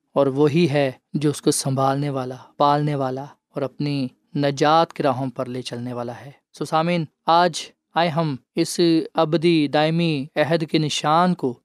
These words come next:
اپنے سامنے رکھیں اور صرف اسی کی عبادت کریں، اسی کی خدمت کریں، اسی سے محبت کریں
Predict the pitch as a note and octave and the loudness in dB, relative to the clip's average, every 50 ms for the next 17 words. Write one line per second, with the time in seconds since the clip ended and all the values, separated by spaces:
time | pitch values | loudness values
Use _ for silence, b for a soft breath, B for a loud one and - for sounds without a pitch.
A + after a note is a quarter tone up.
0 | _ _ E3 - - D3+ C#3 - - C#3 C#3+ C#3+ D3 D3 C#3 B2+ - - - - | _ _ -8 -6 -4 -4 -4 -2 -2 -2 0 0 -2 -4 -6 -8 -10 -14 -18 -20
1 | - _ _ - C#3+ C#3 C3+ - - - E3 D#3 D3 - - - _ _ - F3 | -20 _ _ 0 0 0 0 -2 -2 -2 -2 -2 -2 -6 -12 -20 _ _ -2 -2
2 | E3 - - G3 F3 - - F3 E3 E3 - - D#3+ C#3 B2+ D3 C#3+ C3+ D#3 D#3 | -2 -2 -2 -4 -4 -2 -2 -2 -2 -2 -2 -2 -4 -2 -2 -2 -2 0 -2 -4
3 | - - D#3+ D3+ D3 C#3+ C#3 - _ _ _ _ - F3+ - - - F#3 F3 - | -2 -4 -4 -4 -4 -6 -8 -12 _ _ _ _ -6 -4 -4 -2 -2 -4 -2 -2
4 | F3 D#3+ C#3 - - - E3 D#3 D#3+ F3 E3+ - - D#3 D3+ D3 C#3+ C#3 - _ | -2 -4 -4 -4 -6 -6 -2 0 0 0 0 0 -2 -2 -2 -2 -4 -6 -10 _
5 | _ _ - F#3+ E3 - G3 E3+ - - E3+ D3+ C#3 C3+ A#2+ C#3 D3 C3+ D#3+ F3 | _ _ -6 -6 -4 -2 -2 -2 0 0 0 0 0 0 0 0 0 2 2 0
6 | E3+ - E3 D3+ D3+ C#3+ C#3 | 2 0 0 0 0 -2 -4